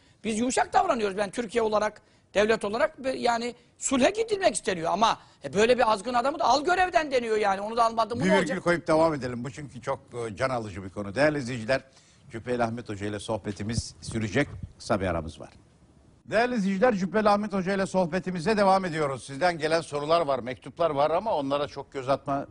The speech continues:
Speaker 2: e, fırsatımız olmadı. E, onları da, e, inşallah önümüzdeki hafta,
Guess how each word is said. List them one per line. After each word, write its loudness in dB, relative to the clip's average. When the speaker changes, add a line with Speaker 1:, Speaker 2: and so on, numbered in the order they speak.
Speaker 2:
e, -4
fırsatımız -6
olmadı. 0
E, 2
onları 0
da, 2
e, -4
inşallah -2
önümüzdeki -4
hafta, 0